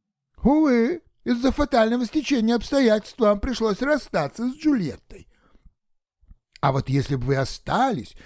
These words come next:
я легко мог бы уберечь вас и от кинжала мстителей, и от любезного правосудия». Мысль о том, что можно остаться с Джульеттой,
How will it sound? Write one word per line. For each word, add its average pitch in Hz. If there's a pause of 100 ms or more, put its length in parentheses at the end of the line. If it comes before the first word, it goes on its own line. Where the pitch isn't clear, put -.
(380)
я 147
легко 277
мог 196
бы 233
уберечь 240
вас 240
и 285
от 285
кинжала 196
мстителей, 220 (200)
и 147
от 151
любезного 202
правосудия». 147 (2000)
Мысль 143
о -
том, 175
что -
можно 156
остаться -
с 110
Джульеттой, 127